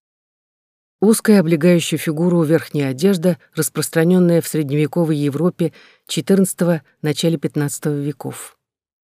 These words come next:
Мужское катарди представляло собой удлиненную куртку, обычно до колена, с застежками по центру переда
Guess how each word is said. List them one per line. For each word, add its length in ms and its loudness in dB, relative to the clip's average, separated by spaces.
Мужское 440 4
катарди 720 -2
представляло 560 0
собой 480 0
удлиненную 720 2
куртку, 520 -6
обычно 440 -4
до 100 -6
колена, 460 2
с 60 -10
застежками 640 0
по 120 -2
центру 380 -2
переда 480 0